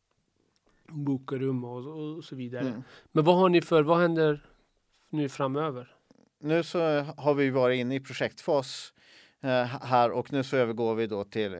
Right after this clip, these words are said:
Speaker 2: till förvaltning. Eh, och då kikar vi på hur, eh, ve-, vem matar i-, in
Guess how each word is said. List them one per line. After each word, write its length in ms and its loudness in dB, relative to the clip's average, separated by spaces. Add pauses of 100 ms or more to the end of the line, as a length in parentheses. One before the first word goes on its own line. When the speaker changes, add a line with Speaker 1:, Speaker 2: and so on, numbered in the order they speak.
(120)
Speaker 2:
till 180 -4
förvaltning. 1000 -6 (320)
Eh, 240 -2
och 140 -2
då 80 -4
kikar 320 -4
vi 60 -2
på 200 -4
hur, 240 0 (760)
eh, 560 -6 (680)
ve-, 300 -4 (160)
vem 240 0
matar 400 0
i-, 140 -2 (200)
in 220 -4